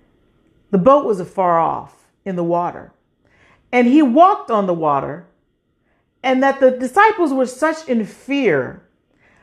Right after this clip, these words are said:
that they thought it was a ghost. Peter opens his mouth and said,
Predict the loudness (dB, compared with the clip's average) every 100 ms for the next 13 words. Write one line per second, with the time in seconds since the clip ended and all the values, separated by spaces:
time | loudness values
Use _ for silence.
0 | 0 2 4 0 2 2 4 2 0 0
1 | 0 2 0 0 -8 -20 _ _ _ _
2 | _ _ _ _ _ _ 0 2 2 4
3 | 2 2 0 -4 -2 -4 -4 -6 -2 0
4 | 0 -2 -8 -4 -4 -4